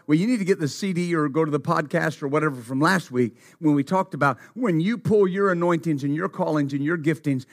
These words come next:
under the vision of another person, how God can mag-, magnify it and amplify it and make it even greater. Amen. So I'm, I'm preaching out of my vision,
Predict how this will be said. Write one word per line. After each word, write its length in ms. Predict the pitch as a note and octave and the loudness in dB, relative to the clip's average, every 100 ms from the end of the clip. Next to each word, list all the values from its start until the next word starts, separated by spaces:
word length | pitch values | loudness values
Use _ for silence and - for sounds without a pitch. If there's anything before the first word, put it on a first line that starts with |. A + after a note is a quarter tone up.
| - - | -20 -2
under 300 | G#3+ F#3 D#3 | 2 2 2
the 140 | C3+ C3+ | 0 0
vision 580 | B2 E3+ G3 C#3+ C3+ - - - | 4 4 4 2 -2 -2 -6 2
of 160 | D#3 | 4
another 320 | D3+ E3 C#3 | 4 0 -2
person, 500 | - F#3 F#3 - C3+ - - | 0 2 2 0 -4 -4 -8
how 180 | - F3+ | 0 2
God 340 | D3+ F3+ E3+ - | 4 2 2 0
can 240 | D3+ C#3+ | 0 2
mag-, 300 | F3+ F#3+ - | 2 2 0
magnify 640 | E3+ F3+ E3+ D3 D#3 C#3+ | 0 2 0 0 2 2
it 60 | C3 | 2
and 120 | C#3+ | 2
amplify 600 | D3 F3 D3 C#3 D#3 C3 | 2 2 -2 -2 0 0
it 100 | A#2 - - - | 0 -4 -10 0
and 160 | C#3 | 2
make 200 | D#3 D#3 | 4 2
it 100 | D#3 | 2
even 260 | D3 C3+ B2 | 2 2 0
greater. 400 | C#3+ C#3+ - - _ _ _ _ _ _ _ _ _ _ - | 0 0 -4 -18 _ _ _ _ _ _ _ _ _ _ -2
Amen. 420 | D#3 F3+ A3 - - _ _ _ _ _ - | 2 2 2 -4 -14 _ _ _ _ _ -4
So 120 | G3 | 2
I'm, 140 | F#3 G3 | 2 2
I'm 160 | G3 | 2
preaching 460 | D3+ A3 F3+ F#3 F3 | 4 2 2 -4 0
out 180 | G3+ B3 | 4 6
of 80 | B3 | 6
my 180 | G3 E3 | 6 4
vision, 580 | C#3 D3 B2 B2+ A#2 | 4 2 2 -2 -4